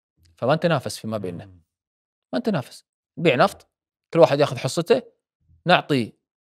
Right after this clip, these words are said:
Speaker 1: شعوبنا والفوايض عشرين ضعف حاجة شعوبنا وحاجة تكاليفنا. اليوم العيال كبرت، العيال زادت،
Speaker 2: مصاريف
Speaker 1: تكاليفنا
Speaker 2: زادت.
Speaker 1: زادت، إحنا وكل دول المنطقة. ولذلك قادوا خطوات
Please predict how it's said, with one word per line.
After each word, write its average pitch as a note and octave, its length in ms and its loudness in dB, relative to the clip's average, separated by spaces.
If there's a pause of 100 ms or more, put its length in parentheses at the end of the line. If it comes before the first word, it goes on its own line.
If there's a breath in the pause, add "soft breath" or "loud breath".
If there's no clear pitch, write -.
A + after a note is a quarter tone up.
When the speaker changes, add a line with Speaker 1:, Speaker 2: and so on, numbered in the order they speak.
Speaker 1:
شعوبنا A3 600 4 (100)
والفوايض G3+ 600 6 (880)
عشرين F#3+ 260 2
ضعف F#3 320 2 (460)
حاجة E3+ 340 4
شعوبنا C#3+ 440 0 (520)
وحاجة E3 240 4
تكاليفنا. D3+ 600 4 (680)
اليوم C#3+ 400 2 (320)
العيال B2 240 2
كبرت، G#3 540 0 (360)
العيال B2+ 280 4
زادت، F#3+ 640 2 (100)
Speaker 2:
مصاريف B2 220 -10
Speaker 1:
تكاليفنا C#3+ 320 4
Speaker 2:
زادت. G3+ 300 8
Speaker 1:
زادت، - 100 -6
إحنا G#3+ 160 0
وكل A3+ 180 0
دول A3+ 140 6
المنطقة. A3+ 420 -2 (460)
ولذلك B2+ 420 0
قادوا C#3 320 -2
خطوات B2+ 440 0